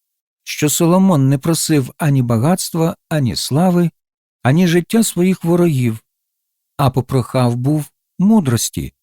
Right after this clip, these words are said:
Соломон сказав, як зазначено в оригіналі:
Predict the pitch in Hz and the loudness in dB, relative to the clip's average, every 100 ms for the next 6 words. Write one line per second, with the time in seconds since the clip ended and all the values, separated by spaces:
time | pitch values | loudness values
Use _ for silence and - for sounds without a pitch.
0 | _ _ _ _ _ _ _ _ - - | _ _ _ _ _ _ _ _ -6 0
1 | 113 123 131 127 - 113 127 202 - _ | 2 2 2 0 -2 -2 0 0 -4 _
2 | - 123 151 135 143 151 160 - 139 143 | -4 -2 0 0 0 0 -2 0 -2 0
3 | 131 143 139 143 143 135 131 | 0 0 0 0 2 2 0